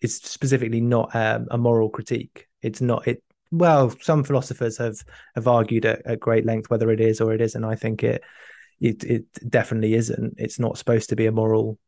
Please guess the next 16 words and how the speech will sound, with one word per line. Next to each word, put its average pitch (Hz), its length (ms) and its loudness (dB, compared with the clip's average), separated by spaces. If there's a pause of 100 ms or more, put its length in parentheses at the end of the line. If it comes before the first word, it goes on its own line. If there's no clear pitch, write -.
um, 110 260 -4
criticism. 113 480 -2
It's 113 120 -8
not 120 100 -4
saying, 113 340 -4 (140)
you 117 80 0
know, 113 160 -4 (160)
this 117 180 0 (240)
exploitation 113 540 -2
is 113 100 -8
bad. 113 300 -2
It's 113 100 -6
saying 117 200 -6
this 120 180 -2
is 120 80 -12
how 113 320 -4